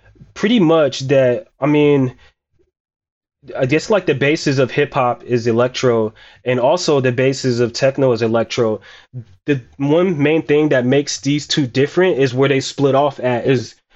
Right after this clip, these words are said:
hip hop or electro. It had a face to it. So, you know, if hip hop people, they dance or dress a certain way, whereas techno, it took the same roots and approach, except it took a more brashly scientific and more militant,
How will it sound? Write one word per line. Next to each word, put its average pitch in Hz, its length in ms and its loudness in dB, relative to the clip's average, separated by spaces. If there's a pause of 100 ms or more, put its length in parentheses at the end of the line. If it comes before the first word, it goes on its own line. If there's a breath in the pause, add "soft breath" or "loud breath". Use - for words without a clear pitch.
(220 soft breath)
hip - 260 -2
hop 165 260 -2
or 135 140 2
electro. 127 480 0
It 135 220 0
had 139 180 -2
a 131 60 -4
face 143 360 -6
to 120 180 -2
it. 104 180 -4 (220 loud breath)
So, - 120 0
you 143 140 4
know, 143 140 2
if 131 80 -4
hip 139 180 -4
hop 127 240 -4
people, 120 500 0 (380 soft breath)
they 117 280 2
dance 120 680 -2
or 107 320 -2 (180)
dress 127 360 -2
a 123 60 -6
certain 113 400 -2
way, 113 280 0 (340 loud breath)
whereas 120 500 0
techno, 139 500 0
it 120 260 -4
took - 180 -6
the 151 80 0
same 143 420 0
roots 127 400 -2
and 123 160 -2
approach, 123 480 -2 (220 loud breath)
except 123 300 -4
it 127 100 -4
took - 240 -6
a 127 60 0
more 123 520 2
brashly 117 800 0
scientific 123 840 -2
and 113 100 -2
more 113 240 2
militant, 123 760 -2